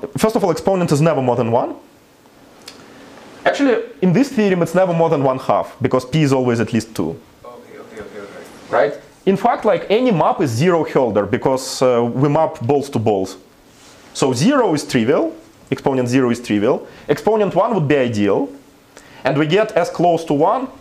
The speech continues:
Speaker 1: uh, like, we, we get closer to one as our space becomes more and more convex, bec-, like, uniformly convex.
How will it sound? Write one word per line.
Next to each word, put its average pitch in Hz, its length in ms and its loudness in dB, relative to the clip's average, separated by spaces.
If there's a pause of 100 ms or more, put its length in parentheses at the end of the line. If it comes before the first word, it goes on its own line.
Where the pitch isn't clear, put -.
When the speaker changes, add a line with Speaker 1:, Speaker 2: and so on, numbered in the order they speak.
(540)
Speaker 1:
uh, 131 440 2
like, 123 200 -2
we, 139 80 0
we 135 200 -2
get 165 180 0
closer 165 280 0
to 151 120 -2
one 190 260 2
as 143 160 2
our 135 200 0
space 139 320 0
becomes 113 420 -2
more 123 160 2
and 113 120 -2
more 107 280 0 (140)
convex, 95 440 -2
bec-, - 160 -4 (160)
like, - 220 -6
uniformly 107 360 0
convex. 90 420 -4